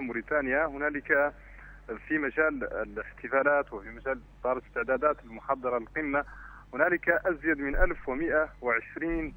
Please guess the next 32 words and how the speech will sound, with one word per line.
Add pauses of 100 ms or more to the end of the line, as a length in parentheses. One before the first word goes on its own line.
آه، (200)
جمل،
والجمل
في
الثقافة
العرب-،
العربية
يرمز
إلى
الكثير، (460)
يرمز
لكرم
الضيافة، (100)
يرمز (200)
ل-،
يرمز
للتضحية، (400)
ل-،
آه، (400)
يعني،
اختراق
الصحراء،
لتطويع (120)
الصحراء، (480)
آه،
وبالتالي
له
مكانة
وخصوصية
كبيرة
في
نفوس